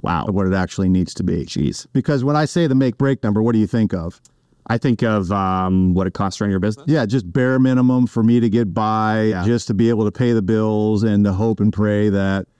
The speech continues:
Speaker 2: you know, I can pay the landlord and my overhead and, and, and my payroll this week.
Speaker 1: Right.
Speaker 2: That's not your make break number. Your make break number needs to include your reserves, your payment to yourself, your profits,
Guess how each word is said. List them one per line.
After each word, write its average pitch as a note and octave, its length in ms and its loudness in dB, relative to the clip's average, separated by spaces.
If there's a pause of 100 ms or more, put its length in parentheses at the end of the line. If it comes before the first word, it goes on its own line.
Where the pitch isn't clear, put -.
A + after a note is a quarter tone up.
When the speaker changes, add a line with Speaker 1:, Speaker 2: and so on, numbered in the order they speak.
(160)
Speaker 2:
you G#2+ 120 2
know, G2 140 0
I G2+ 100 0
can G2 140 -2
pay A2+ 160 0
the G#2 100 0
landlord G#2 680 2
and G2+ 120 2
my G2 160 2
overhead G2 560 0
and, G2 140 0
and, G2+ 280 2
and G2 280 2
my F#2 100 0
payroll F#2 380 0
this F2 240 -6
week. E2+ 140 0
Speaker 1:
Right. E2 240 -2 (300)
Speaker 2:
That's A2 200 -2
not G2+ 220 2
your F#2+ 100 2
make F2+ 240 0
break F#2 240 -2
number. D#2 320 -2
Your A2 120 2
make A#2+ 200 0
break G#2+ 220 0
number G#2 180 0
needs G#2 280 2
to G2 140 2
include G#2+ 600 0 (180)
your G2 160 2
reserves, F#2+ 720 2
your F2 120 2
payment G2 340 2
to - 80 -2
yourself, F#2+ 480 0
your G2 140 0
profits, F#2+ 800 -4